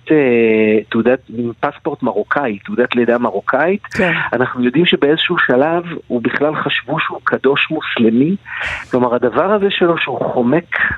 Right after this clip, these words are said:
Speaker 1: אה, מ-, מאיזה הגדרה נוקשה של זהויות, והוא מצליח בו זמנית להיות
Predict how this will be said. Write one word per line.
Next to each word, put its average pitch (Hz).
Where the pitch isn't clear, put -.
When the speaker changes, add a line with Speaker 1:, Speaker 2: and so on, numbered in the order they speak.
Speaker 1:
אה, 110
מ-, 117
מאיזה 113
הגדרה 117
נוקשה -
של 127
זהויות, 107
והוא 113
מצליח 139
בו 139
זמנית 131
להיות 120